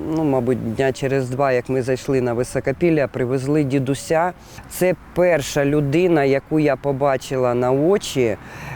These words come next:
яка втрачала свідомість від голоду. Ну, для мене це було дико.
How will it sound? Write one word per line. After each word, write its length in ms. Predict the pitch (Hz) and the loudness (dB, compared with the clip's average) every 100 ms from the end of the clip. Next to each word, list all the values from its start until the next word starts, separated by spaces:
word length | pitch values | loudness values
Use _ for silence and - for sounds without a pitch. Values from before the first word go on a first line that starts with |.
| - | -4
яка 400 | 110 135 - 151 151 | 0 0 0 0 0
втрачала 640 | - 147 - 170 165 143 | 0 -2 0 2 2 2
свідомість 840 | - 143 147 147 175 151 135 - 131 | 0 -4 -2 0 2 2 0 -4 -2
від 220 | 147 139 | 0 0
голоду. 680 | 120 160 190 185 147 113 90 - | 2 4 4 4 0 -2 -6 -2
Ну, 180 | 151 123 | -2 0
для 200 | 127 160 | 0 2
мене 380 | 180 202 185 147 | 4 4 2 0
це 200 | - 151 | -2 -2
було 300 | 143 147 151 | 0 0 2
дико. 440 | 151 143 113 | 0 0 -2